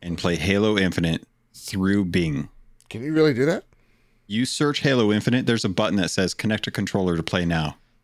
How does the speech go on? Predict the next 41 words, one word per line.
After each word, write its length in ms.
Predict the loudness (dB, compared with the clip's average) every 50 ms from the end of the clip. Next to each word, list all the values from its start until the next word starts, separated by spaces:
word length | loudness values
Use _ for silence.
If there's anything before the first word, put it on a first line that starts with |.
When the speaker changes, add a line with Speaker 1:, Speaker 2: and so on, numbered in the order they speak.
| _ -10 0 2
Speaker 2:
Ha! 220 | 4 4 4 0 -8 -20 -20 -20 _ -16 -6
There 160 | -2 0 0
you 60 | 2 4
go. 180 | 6 6 6
Speaker 1:
That's 300 | 6 4 0 -2 -2 0
what 160 | 0 0 2
Microsoft 640 | 2 2 2 2 2 0 0 2 2 0 0 0 0
wants. 560 | 0 0 0 0 0 -2 -4 -6 -10 -12 -12 _ _ _ _ _ -20 -20 -18 -12 -8
Microsoft 560 | -6 -4 -2 -2 0 0 0 0 0 0 2
wants 240 | 2 2 0 0 -2
to 80 | -4 0
give 180 | 0 2 2
you 140 | 2 0 0 0
access 680 | 0 -2 -2 -2 -2 -2 0 0 0 -2 -4 -10 -12 _ _ -20 -20 -20 -20 _ _ -10
everywhere. 580 | -8 -6 -2 -2 0 0 0 0 -2 -2 -4 _ _ -12
That's 220 | -8 -6 -6 -4 -2
Speaker 2:
Mm-hmm. 80 | 0
Speaker 1:
what 120 | 0 2 2
they 120 | 2 2
want 280 | 2 2 2 0 0 -2
to 100 | -2 -2
do. 260 | -2 -2 -4 -6 -8 _ _ -10
If, 220 | -10 -8 -8 -6 -4
if 160 | -4 -2 0
you 100 | 0 0
have 180 | 2 0 2 2
any 160 | 2 2 2
question 420 | 2 2 0 0 0 0 0 0 0
about 340 | 2 2 2 0 0 0
what 280 | -2 0 0 0 2 2
their 100 | 2 2
motives 340 | 2 2 2 2 0 2 2
are, 200 | 2 2 2 0 -4 -14 -20 -20 _ _ -14
it's 200 | -12 -8 -4 -2
not 180 | 0 2 2
about 240 | 2 2 2 0 0
destroying 540 | -4 -6 -4 0 2 2 4 4 2 2 0
PlayStation. 680 | 0 0 -2 -2 -2 -4 -4 -4 -4 -2 -2 -4 -4 -4 -6
It's 160 | -8 -6 -4
not 200 | -2 -2 0 0
about 320 | 2 2 2 2 2 -2